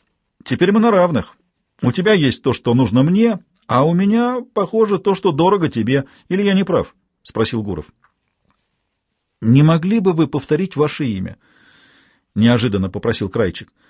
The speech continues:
«Хочешь погуглить меня?» — пошутил Лев. «М, возможно», — уклонился от прямого ответа Крайчик.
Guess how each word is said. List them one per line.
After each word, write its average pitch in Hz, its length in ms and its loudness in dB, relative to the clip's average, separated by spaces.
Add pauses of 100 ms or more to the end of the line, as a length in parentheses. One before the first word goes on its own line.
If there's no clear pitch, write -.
(880)
«Хочешь - 360 -2
погуглить 135 460 -2
меня?» — 95 300 -4
пошутил 107 340 -6
Лев. 90 180 -6 (340)
«М, 101 340 -2
возможно», — 165 760 0
уклонился 131 640 -2
от 120 220 -4
прямого 120 360 0
ответа 110 280 -4
Крайчик. 104 420 -4